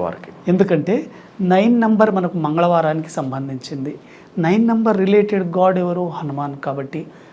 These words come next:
Speaker 2: ఆంజనేయ స్వామి కంటే మీరు హనుమాన్ చాలీసా కానివ్వండి, హనుమాన్ టెంపుల్కి వెళ్ళడం కానివ్వండి, ఇవి చేస్తూ ఉండండి. ఆ నైన్ నంబర్ పవర్ మీకు ఇంకా రెట్టింపు అవుతుందండి. మీరు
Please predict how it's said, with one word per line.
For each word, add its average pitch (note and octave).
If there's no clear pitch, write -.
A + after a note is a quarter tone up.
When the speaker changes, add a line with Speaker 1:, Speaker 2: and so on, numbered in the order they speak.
Speaker 2:
ఆంజనేయ G3
స్వామి C#3+
కంటే D3+
మీరు F3
హనుమాన్ D#3
చాలీసా C#3+
కానివ్వండి, C#3
హనుమాన్ A#3
టెంపుల్కి D#3+
వెళ్ళడం D3+
కానివ్వండి, C#3+
ఇవి C#3
చేస్తూ E3
ఉండండి. C#3+
ఆ -
నైన్ G3+
నంబర్ G3
పవర్ F#3+
మీకు E3+
ఇంకా D#3+
రెట్టింపు D3+
అవుతుందండి. C#3+
మీరు F3